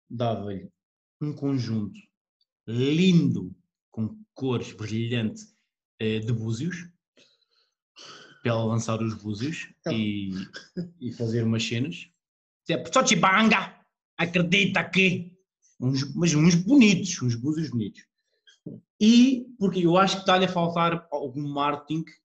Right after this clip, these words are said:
Speaker 1: que existe, por exemplo, vai estar no, no Xochibanga e nesses todos, que é, está-lhe a faltar flyers nos limpa-para-brisas dos carros.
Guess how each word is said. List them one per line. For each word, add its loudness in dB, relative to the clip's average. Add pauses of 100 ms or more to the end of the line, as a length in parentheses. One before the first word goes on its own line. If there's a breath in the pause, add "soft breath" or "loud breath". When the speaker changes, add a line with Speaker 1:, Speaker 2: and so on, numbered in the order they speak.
(280)
Speaker 1:
que -12
existe, -8
por -20
exemplo, -8
vai -8
estar -8
no, -10
no -10 (100)
Xochibanga -6
e -6
nesses -6
todos, -10 (840 loud breath)
que -6
é, -4
está-lhe -4
a -4
faltar -4
flyers -6 (400)
nos -4
limpa-para-brisas -4
dos -14
carros. -10